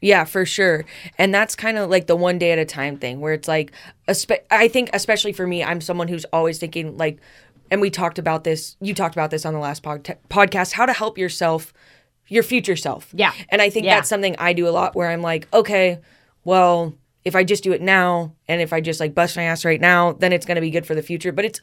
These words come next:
Speaker 1: okay to take things one day at a time and be like, "You know what?
Speaker 2: Yeah.
Speaker 1: Today I can do something little.
Speaker 2: Yeah.
Speaker 1: And I can
Speaker 2: Yeah.
Speaker 1: do something big tomorrow."
Speaker 2: As long as you're still moving,
Speaker 1: Yeah.
Speaker 2: right? You're still moving towards what you want, what you need, your goals or whatever.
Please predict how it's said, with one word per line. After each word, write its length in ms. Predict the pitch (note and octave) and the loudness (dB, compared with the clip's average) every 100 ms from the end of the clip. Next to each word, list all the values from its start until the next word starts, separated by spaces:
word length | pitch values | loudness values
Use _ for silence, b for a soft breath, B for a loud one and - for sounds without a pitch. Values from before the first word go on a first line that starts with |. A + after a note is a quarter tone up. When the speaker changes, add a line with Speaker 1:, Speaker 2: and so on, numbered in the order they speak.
| - | 2
Speaker 1:
okay 300 | G3 - E3+ | 2 2 -2
to 60 | |
take 260 | D#3 D#3 D3 | 0 -6 -6
things 220 | D3 D3 | -8 -8
one 140 | C#3+ | -8
day 240 | C#3+ B2 C#3 _ - | -8 -10 -14 _ -2
at 120 | F3 | 0
a 40 | E3 | 2
time 260 | D#3+ C#3 | -2 -6
and 100 | D3 | -2
be 80 | F3+ | 0
like, 180 | F#3+ - _ - | 0 0 _ -8
"You 100 | C4 | -4
know 100 | B3+ | -2
what? 240 | B3+ B3 - B | -2 -4 -8 B
Speaker 2:
Yeah. 120 | E3 | -4
Speaker 1:
Today 260 | A3+ A3 A3 | 2 4 6
I 100 | G#3 | 4
can 340 | G3+ G3 F#3 - - F#3 D#3+ | 2 -6 -6 -10 -16 -16 -10
do 160 | - B3+ | -4 -2
something 460 | - G#3+ F#3 E3 - | 0 -2 -2 -6 -6
little. 460 | G3+ F#3 C#3+ E3 - | 2 2 2 -4 -4
Speaker 2:
Yeah. 260 | G#3 G#3+ - | 2 2 4
Speaker 1:
And 120 | A#3+ | 4
I 80 | B3+ | 4
can 120 | B3 | 2
Speaker 2:
Yeah. 60 | - | 0
Speaker 1:
do 40 | |
something 200 | A3+ F#3+ | 0 0
big 160 | D#3+ C#3+ | -2 -4
tomorrow." 340 | C3+ D2 - - | -8 -10 -10 -6
Speaker 2:
As 140 | G4+ | -4
long 160 | A#4 C5 | -2 -2
as 80 | A4+ | -2
you're 100 | G#4+ | -2
still 240 | - A4+ | -2 -4
moving, 400 | G4+ G4+ C#4 D3+ D#3 | -2 -2 -2 -4 2
Speaker 1:
Yeah. 160 | F3+ | 4
Speaker 2:
right? 180 | B3+ C#4 | 6 2
You're 100 | C#4 | 0
still 180 | D4 E4+ | -4 -4
moving 300 | C#4 B3 A#3+ | -2 -2 -4
towards 360 | A3 G#3 G3+ F#3+ | -6 -4 -4 -4
what 180 | F#3+ - | -4 -4
you 100 | D#3 | -6
want, 280 | E3+ E3 | -6 -6
what 140 | E3+ D#3+ | -6 -8
you 80 | E3 | -8
need, 260 | D#3+ D#3+ | -8 -8
your 120 | D#3+ | -8
goals 340 | D3+ D#3 D3+ D3 | -6 -6 -6 -8
or 80 | D3+ | -6
whatever. 440 | D#3 D3+ E3+ E3 | -4 -2 -2 -2